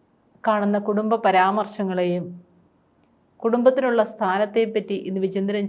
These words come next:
ചെയ്യുവാൻ നമുക്ക് പരിശ്രമിക്കാം. യേശുവിൻ്റെ പുനരുത്ഥാനത്തിന് ശേഷം നാൽപത് ദിവസങ്ങൾ ദൈവരാജ്യത്തെ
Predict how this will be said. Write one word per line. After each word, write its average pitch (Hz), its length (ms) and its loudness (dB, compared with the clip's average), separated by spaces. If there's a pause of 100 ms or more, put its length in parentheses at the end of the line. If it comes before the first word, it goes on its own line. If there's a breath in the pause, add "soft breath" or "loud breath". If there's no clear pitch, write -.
ചെയ്യുവാൻ 175 360 0 (220)
നമുക്ക് 170 260 -10
പരിശ്രമിക്കാം. 170 640 -8 (480)
യേശുവിൻ്റെ 233 440 4 (100)
പുനരുത്ഥാനത്തിന് 208 960 0
ശേഷം 180 340 -4 (480)
നാൽപത് 208 380 0 (100)
ദിവസങ്ങൾ 190 480 0 (1200)
ദൈവരാജ്യത്തെ 254 640 8